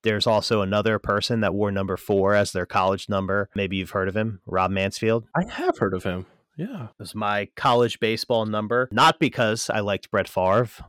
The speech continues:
Speaker 1: but because our team, for some reason, didn't have number two, which is what I wanted. So I took the next best
Speaker 2: Two
Speaker 1: thing.
Speaker 2: and two makes four.
Speaker 1: Exactly.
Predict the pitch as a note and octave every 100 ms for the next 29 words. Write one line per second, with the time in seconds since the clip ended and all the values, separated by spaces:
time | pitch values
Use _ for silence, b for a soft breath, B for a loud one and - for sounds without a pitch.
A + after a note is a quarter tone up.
0 | - G2+ - F#2+ G#2+ G#2 G2 - - G#2+
1 | G#2 C#3 C3+ C3 A2 - A2 A2 G#2+ A2
2 | G#2 G2+ G2 G#2 G2 G#2 G2 G2+ - C#3
3 | A2+ A2 G2+ G2 G2 G2 F2+ E2+ E2 C#2+
4 | E2+ _ _ - F2+ E2 - F2+ F2+ -
5 | F#2+ - - - F#2+ F#2 - F2+ A#2 A#2+
6 | C3 A2+ A2+ B2 A#2 A2 G2 - D#2+ C#2+
7 | F2 - B B - _ - E2+ - E2
8 | E2+ - E2